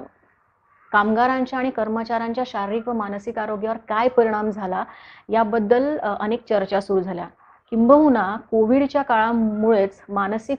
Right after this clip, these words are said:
आरोग्य या विषयावर भारतात तरी बोलायला सुरुवात झाली. आता, अ, मानसिक आरोग्य,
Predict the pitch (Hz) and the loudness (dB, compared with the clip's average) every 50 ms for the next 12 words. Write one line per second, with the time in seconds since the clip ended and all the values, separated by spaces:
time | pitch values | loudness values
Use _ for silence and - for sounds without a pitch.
0 | - - 214 208 214 226 220 196 214 240 247 240 233 226 214 208 196 - 214 214 | -4 -2 -2 0 0 0 0 0 0 0 0 0 -2 -4 -4 -6 -6 -6 -6 -4
1 | 214 233 254 214 185 202 190 196 196 226 226 226 - 226 247 247 208 208 196 196 | -4 -4 -4 -4 -4 -4 -6 -4 -2 -4 -4 -4 -4 -4 -2 -2 0 0 0 0
2 | 202 202 208 208 214 - 208 190 185 185 185 180 185 175 175 170 175 - _ _ | 0 0 0 -2 -2 -2 -4 -4 -4 -4 -6 -6 -10 -10 -10 -10 -12 -14 _ _
3 | _ _ _ _ - - - - - - - - 220 - 262 269 277 285 - - | _ _ _ _ -20 -20 -20 -20 -20 -16 -12 -10 -6 -2 0 0 0 0 0 0
4 | 220 214 214 202 202 220 233 220 - 285 277 - - - 214 214 226 233 226 214 | 0 2 2 0 0 0 -2 -2 -2 -4 -4 -4 -2 0 0 2 2 0 0 2
5 | 247 262 262 277 277 | 0 2 2 2 0